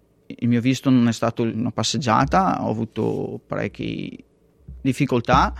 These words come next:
ma oggi stesso sono qui a Sydney a realizzare uno dei miei sogni. La, la mia prima solo exhibition, parte di un grandissimo fotofestival.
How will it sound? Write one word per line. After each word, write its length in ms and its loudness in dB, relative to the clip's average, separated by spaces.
ma 540 4
oggi 260 2
stesso 400 4
sono 220 2
qui 180 2
a 60 2
Sydney 380 2
a 20 4
realizzare 420 0
uno 220 2
dei 80 4
miei 100 4
sogni. 300 2
La, 240 4
la 140 4
mia 120 4
prima 440 4
solo 460 0
exhibition, 760 0
parte 320 2
di 100 4
un 80 8
grandissimo 460 4
fotofestival. 1040 2